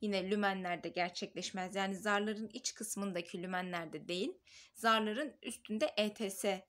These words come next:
olaylarında gerçekleşiyor. Glikoz sentezi zaten karanlık evrede gerçekleştiği için stromada glikoz sentezi olur. Dolayısıyla cevabımız ne olacak? Oksijen açığa çıkar olacak.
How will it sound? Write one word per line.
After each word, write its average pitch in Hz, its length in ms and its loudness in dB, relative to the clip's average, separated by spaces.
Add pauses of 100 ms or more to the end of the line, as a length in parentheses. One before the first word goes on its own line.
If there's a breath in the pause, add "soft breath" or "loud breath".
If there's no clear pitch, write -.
(100)
olaylarında 156 580 -2
gerçekleşiyor. 175 680 -4
Glikoz 285 400 -4
sentezi 208 480 -2
zaten 220 380 -2
karanlık 240 480 -2
evrede 185 360 -2
gerçekleştiği 196 800 -4
için - 160 -8
stromada 208 760 -2 (380 soft breath)
glikoz 180 400 -2
sentezi 170 520 -4
olur. 208 260 -2 (340 loud breath)
Dolayısıyla 233 640 4 (960)
cevabımız 190 600 4
ne 196 60 -2
olacak? 190 420 0
Oksijen 185 420 0
açığa 190 400 -2
çıkar 311 260 0
olacak. 185 420 0